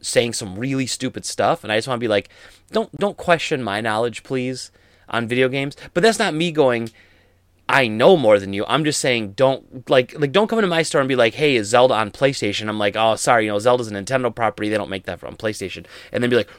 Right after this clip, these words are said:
"Well, my cousin played it. Like, he had it when we were growing up, so I know it exists." And I just wanna be like, "You asked me about it, so listen to my answer then, and trust that I know what I'm talking about," you know? And, and I even say, like, uh,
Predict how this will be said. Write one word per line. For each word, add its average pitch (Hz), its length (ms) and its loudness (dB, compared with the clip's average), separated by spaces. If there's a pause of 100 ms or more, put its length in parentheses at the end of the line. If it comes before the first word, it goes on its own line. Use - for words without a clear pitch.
"Well, 185 240 10
my 170 180 4
cousin 180 500 0
played 170 440 2
it. 90 140 0
Like, 110 160 -2
he 180 200 -2
had 190 420 -2
it 131 100 -4
when 131 140 -4
we 143 120 2
were 131 80 -2
growing 131 320 -2
up, 131 160 2
so - 100 -8
I 123 100 2
know 208 280 8
it 135 100 -2
exists." 117 600 2
And 101 80 -12
I - 20 -10
just 101 100 -10
wanna 107 100 -6
be 110 60 0
like, 101 160 0 (960)
"You 147 220 -2
asked 170 420 2
me 95 380 -8 (580)
about 123 400 4
it, 57 260 -8 (560)
so 147 220 0
listen 156 380 2
to 127 80 -2
my 113 120 -2
answer 113 480 -6
then, 69 360 -12 (180)
and 123 140 -4
trust - 360 0
that 107 100 -2
I 107 40 -4
know 113 80 -4
what 104 80 -4
I'm 85 80 -10
talking 101 260 -10
about," - 200 -16
you 107 80 -6
know? 117 120 -2
And, 135 120 -4
and 156 100 6
I 165 80 6
even 180 160 4
say, 165 220 6
like, 120 200 2 (380)
uh, - 340 0